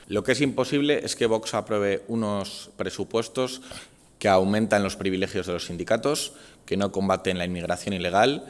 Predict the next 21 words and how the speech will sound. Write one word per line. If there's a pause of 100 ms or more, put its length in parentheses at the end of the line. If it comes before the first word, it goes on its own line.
(240)
que
recuperan
la
Agenda
veinte
treinta
como
agenda
inspiradora (300)
de
políticas
industriales (340)
y
para
el
sector
primario, (380)
y
a
un
gobierno